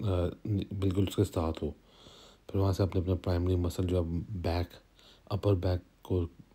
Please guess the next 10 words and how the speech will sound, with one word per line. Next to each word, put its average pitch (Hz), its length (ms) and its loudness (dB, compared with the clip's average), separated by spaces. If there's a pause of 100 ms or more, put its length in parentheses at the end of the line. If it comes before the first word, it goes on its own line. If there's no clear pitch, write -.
(140)
یوز 90 460 -2
کرتے 92 260 0
ہوئے 90 140 2
بار 82 220 0
کو 87 120 -2
اوپر 85 200 0
کی 80 60 -6
طرف 92 160 0
کھینچنا 78 360 -4
ہے۔ - 60 -12